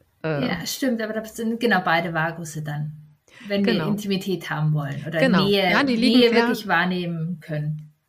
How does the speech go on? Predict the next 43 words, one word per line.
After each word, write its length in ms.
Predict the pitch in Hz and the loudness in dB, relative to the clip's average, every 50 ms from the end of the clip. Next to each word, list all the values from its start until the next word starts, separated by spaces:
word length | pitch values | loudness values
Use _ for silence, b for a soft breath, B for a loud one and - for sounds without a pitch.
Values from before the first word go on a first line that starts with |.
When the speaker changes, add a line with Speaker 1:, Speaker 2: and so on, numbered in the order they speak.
| _ _ _ - | _ _ _ 0
Speaker 1:
Genau, 260 | 254 240 196 180 175 | 2 2 2 2 2
die 80 | 185 | 2
liegen 240 | 190 240 262 294 254 | 0 0 2 0 0
sehr 180 | - 226 226 240 | 2 2 2 2
Speaker 2:
Ja. 60 | 233 | 2
Speaker 1:
bei-, 260 | 233 226 226 240 226 - - - | 0 0 0 0 -2 -4 -4 -4
nah 240 | 202 202 214 247 | -2 0 0 0
beieinander, 520 | 247 220 190 175 175 175 175 202 247 294 320 | 0 0 -2 0 0 0 0 0 0 -2 -2
diese 220 | 311 294 285 294 | -2 -4 -6 -4
beiden 280 | - 262 254 269 - 294 | -4 -4 -4 -4 -4 -6
Zustände, 520 | - - 294 285 - - - 247 254 226 | -6 -6 -8 -8 -6 -6 -4 -4 -2 -2
aber 180 | 226 - - - - | -2 -2 -2 -4 -4
es 160 | - 220 - - | -8 -8 -6 -4
ist 80 | - | -2
eben 120 | - 214 214 | 0 0 0
ein 160 | 202 - - | -2 -2 -4
ganz 240 | 202 220 294 294 - | -4 -4 -4 -6 -8
kleiner 340 | - - 226 220 220 202 - | -4 -2 0 0 0 0 -2
Unterschied, 420 | 254 - 262 - - - 233 - | -2 -4 -6 -6 -4 -6 -6 -2
weil 140 | - 196 208 | -2 -2 -2
dieser 240 | 202 208 190 180 175 | -2 -2 -2 0 0
ventrale 500 | 196 220 247 - - - 214 214 208 190 | 0 0 -2 -4 -6 -4 -2 -2 -2 -2
Vagus 340 | 190 196 208 208 202 - - | -2 -4 -4 -4 -6 -4 -6
noch 100 | 196 185 | -4 -2
ein 140 | 190 180 | -2 0
bisschen 440 | 208 285 285 - - 226 226 220 - | 0 -2 -2 -2 -6 -4 -4 -2 -2
aktiv 640 | - 196 - - - - 196 185 - - - - _ - - - | -4 -4 -6 -10 -8 -6 -4 -4 -4 -8 -16 -20 _ -20 -20 -12
dabei 320 | - 175 170 175 170 170 165 | -8 -6 -4 -2 -2 -4 -4
sein 300 | - - - - - - | -4 -4 -6 -4 -4 -4
muss. 240 | - - - - _ _ b b b b b b b - | -6 -8 -10 -12 _ _ b b b b b b b -8
Speaker 2:
Ja, 240 | 269 262 240 - - - - 277 269 | -2 -2 -2 -2 -4 -10 -12 -12 -12
okay. 320 | - - - 202 202 - - _ - _ _ _ _ - | -12 -10 -12 -12 -12 -12 -20 _ -20 _ _ _ _ -2
Speaker 1:
Und 140 | 208 208 196 | 0 2 2
der 80 | 202 | 2
dorsale 500 | 185 202 202 233 254 277 277 277 277 262 | 2 4 2 2 2 2 2 2 2 0
Vagus, 300 | 247 254 262 269 277 277 | 0 0 -2 -2 -4 -4
diese 220 | - 220 190 190 - | -2 -2 -2 0 0
Immobilisierung, 800 | - 214 208 185 202 196 196 180 170 202 226 240 254 254 226 | 0 0 0 2 0 0 0 0 2 2 2 2 2 0 0
gibt 200 | - 247 247 - | 0 -2 -2 -2
es 120 | 247 - - | -6 -4 -4
aber 200 | - 202 208 208 | -4 -2 -2 -2
natürlich 560 | 202 196 - - - 196 175 170 - - - | -2 -4 -4 -4 -4 -4 -4 -4 -8 -8 -6
auch 540 | 156 165 196 214 254 277 - - - - | -4 -2 -2 -2 -4 -4 -6 -14 -18 -18